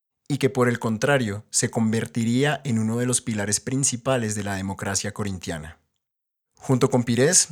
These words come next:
llegó el sociólogo Adilson Monteiro Alves, el hombre que prepararía todos los protocolos organizativos sobre los que se regiría el club durante los años siguientes.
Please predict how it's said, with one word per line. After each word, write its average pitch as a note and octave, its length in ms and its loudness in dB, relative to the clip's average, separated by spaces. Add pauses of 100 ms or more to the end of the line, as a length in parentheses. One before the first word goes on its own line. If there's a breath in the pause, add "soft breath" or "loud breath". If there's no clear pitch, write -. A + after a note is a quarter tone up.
(100)
llegó A#2+ 320 0
el A2 80 0
sociólogo C#3+ 640 2
Adilson B2+ 560 2
Monteiro A#2+ 680 0
Alves, A2 520 -4 (320)
el A2+ 180 0
hombre B2 280 0
que C#3+ 100 -4
prepararía A2 800 -2
todos C3+ 260 0
los D#3 140 -4
protocolos A#2 580 -2
organizativos A#2 920 -2 (160 loud breath)
sobre A2+ 280 0
los A2 100 -2
que A#2 100 -4
se A2 120 -2
regiría A2 460 -2
el A#2 100 -6
club B2+ 240 -4
durante A2+ 360 -4
los G2+ 220 -2
años G2+ 240 -2
siguientes. F#2 640 -6